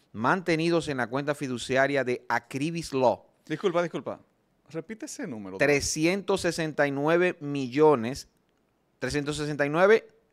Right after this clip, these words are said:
Speaker 1: millones de dólares, casi, casi trescientos setenta, ¿eh? Porque, eh, está trescientos, vamos a decir trescientos,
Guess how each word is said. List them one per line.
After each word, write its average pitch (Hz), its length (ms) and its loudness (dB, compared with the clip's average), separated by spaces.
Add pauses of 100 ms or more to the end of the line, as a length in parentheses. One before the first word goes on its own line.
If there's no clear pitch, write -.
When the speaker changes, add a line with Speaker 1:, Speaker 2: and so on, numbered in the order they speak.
(260)
Speaker 1:
millones 143 580 4
de 156 80 2
dólares, 131 560 2 (840)
casi, 156 600 2 (140)
casi 123 260 -4
trescientos 143 460 -6
setenta, 92 500 -4
¿eh? 110 60 -8
Porque, 90 380 -8
eh, 85 480 -6
está 107 280 -6
trescientos, 113 460 -10 (220)
vamos 143 180 -2
a - 40 -6
decir 165 140 -4
trescientos, 131 460 -8